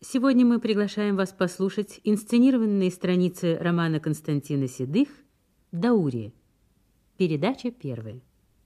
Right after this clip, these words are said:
«Даурия» — старинное слово. Когда-то даурской землёй русские называли «Преамурье». В семнадцатом веке, после основания Нерчинска,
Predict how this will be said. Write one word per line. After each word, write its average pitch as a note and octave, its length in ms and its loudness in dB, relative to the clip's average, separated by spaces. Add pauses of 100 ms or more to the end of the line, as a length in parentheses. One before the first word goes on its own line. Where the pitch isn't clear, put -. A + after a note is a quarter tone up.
(960)
«Даурия» — F3+ 760 0 (560)
старинное C#3 680 -2
слово. B2+ 460 -8 (720)
Когда-то F#3+ 640 0
даурской B3+ 480 2
землёй B3 500 2 (140)
русские C4+ 460 2
называли A#3 600 2
«Преамурье». G#3+ 760 0 (840)
В - 60 -20
семнадцатом E3 720 -2
веке, B3 340 -2
после C#3+ 380 -4
основания D3 600 -6
Нерчинска, G3 680 -4